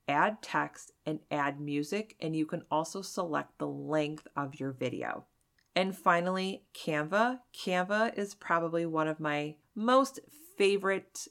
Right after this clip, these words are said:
creative tools to create branded graphics. And yes, you can create branded graphics for your Instagram stories.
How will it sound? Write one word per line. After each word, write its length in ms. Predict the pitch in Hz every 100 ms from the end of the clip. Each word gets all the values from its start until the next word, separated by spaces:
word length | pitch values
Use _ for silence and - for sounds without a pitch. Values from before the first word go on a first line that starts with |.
| -
creative 680 | - 202 170 165 165 165 -
tools 680 | - 151 147 160 190 220
to 160 | - 202
create 680 | - 196 180 165 170 - -
branded 460 | 147 156 156 151
graphics. 720 | - 135 120 - 233 247 - -
And 180 | 190 196
yes, 340 | 233 185 -
you 140 | 160 165
can 160 | 196
create 640 | 190 208 190 160 156 - - _ _
branded 400 | - 165 165 170
graphics 520 | - 156 147 160 156
for 120 | - 151
your 200 | 170 -
Instagram 680 | 147 139 160 165 170 180
stories. 840 | 190 - 240 262 202 - - -